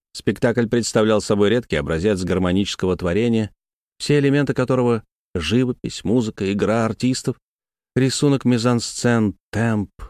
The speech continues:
прочно связаны режиссерской партитурой в единое целое. «Дерзкий традиционализм»,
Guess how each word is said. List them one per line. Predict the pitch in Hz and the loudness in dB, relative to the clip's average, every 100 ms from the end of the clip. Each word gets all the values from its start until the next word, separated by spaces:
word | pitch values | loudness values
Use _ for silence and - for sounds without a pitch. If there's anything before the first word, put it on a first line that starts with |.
| - - | -20 -8
прочно | 92 95 - 85 | -4 -4 -2 -4
связаны | 76 - 82 120 139 135 135 135 - _ _ _ - | -4 -6 -2 0 0 2 2 0 -4 _ _ _ -6
режиссерской | 85 78 - 92 92 - | -4 -4 -4 -4 -4 -6
партитурой | - 73 - 71 98 98 90 87 | -6 -8 -8 -6 -2 0 0 -2
в | |
единое | 87 82 - 71 71 | -2 -4 -4 -8 -8
целое. | - - 73 55 50 - _ _ _ _ _ _ _ _ _ _ - | -10 -12 -12 -14 -18 -20 _ _ _ _ _ _ _ _ _ _ -4
«Дерзкий | 87 143 143 - 139 131 | 0 0 0 -2 -2 0
традиционализм», | 123 120 113 - 117 113 107 120 98 85 73 | 0 0 -2 0 0 2 2 0 -2 -4 -4